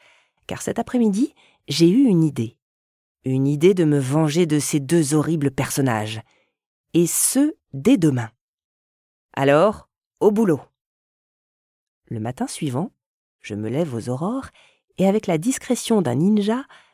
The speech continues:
je pique la clé passe-partout de mon père, celle qui ouvre les casiers des élèves. En deux temps, trois mouvements, je distribue les tracts que j'ai confectionnés la veille. Dessus, on peut lire « Marre des double C ?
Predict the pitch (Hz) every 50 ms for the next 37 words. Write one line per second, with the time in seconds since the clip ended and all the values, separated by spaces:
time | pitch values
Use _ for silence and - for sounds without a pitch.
0 | _ _ - 139 139 170 196 190 - - - - - - 170 151 - - - 175
1 | 165 - 185 190 - - - 190 - - - 185 - 214 156 139 127 131 - 127
2 | 110 90 76 - - - - _ _ _ _ _ _ _ _ _ _ - - -
3 | 147 135 135 - - - - - 185 180 143 117 113 104 - - 156 151 143 165
4 | 180 160 147 131 139 131 123 120 113 104 101 - - _ _ _ _ _ _ _
5 | _ _ _ _ _ _ - 127 123 110 117 120 - 226 262 - - 131 101 -
6 | - - - 190 240 220 180 156 143 127 127 151 262 - _ _ _ _ _ _
7 | - - 143 139 139 226 - - - - 214 175 156 143 135 127 120 113 - -
8 | - 208 240 - - - - - - - 143 127 127 - - - 226 - 277 -
9 | - - 170 185 247 240 170 131 113 123 120 120 - 76 - - _ _ _ _
10 | _ _ _ _ _ _ _ _ _ _ - 143 175 180 - - - 269 302 -
11 | - - - - 156 151 - 170 165 175 196 226 240 233 220 - - _ _ _
12 | _ _ _ _ _ _ _ _ _ _ - - 135 160 170 180 185 180 165 160
13 | 147 160 156 151 180 170 170 185 185 185 - - 254 277 -